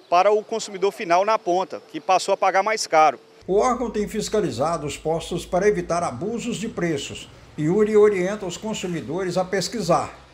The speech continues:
Speaker 1: Tem um aplicativo chamado Educação Fiscal M G, é, onde o consumidor ele pode tá baixando através do seu, seu celular, o smartphone, o iPhone,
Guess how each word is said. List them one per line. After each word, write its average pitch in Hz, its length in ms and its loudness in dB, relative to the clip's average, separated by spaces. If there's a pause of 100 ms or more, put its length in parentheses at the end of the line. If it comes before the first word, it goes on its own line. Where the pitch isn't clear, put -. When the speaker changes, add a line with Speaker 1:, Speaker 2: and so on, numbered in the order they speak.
Speaker 1:
Tem 214 80 -4
um 247 60 0
aplicativo 202 680 -2
chamado 170 680 0 (100)
Educação 190 600 0
Fiscal 185 580 2
M 156 280 -4
G, 180 280 2 (640)
é, 151 160 2
onde 185 440 0
o 175 100 0
consumidor 190 640 -2
ele 190 80 -2
pode 208 260 0
tá 214 80 2
baixando 175 480 0
através 147 380 -2
do - 20 -18
seu, 151 400 -6
seu 143 460 -6
celular, 151 560 2
o 139 200 -10
smartphone, 160 760 -4
o 143 280 -2
iPhone, 165 480 -4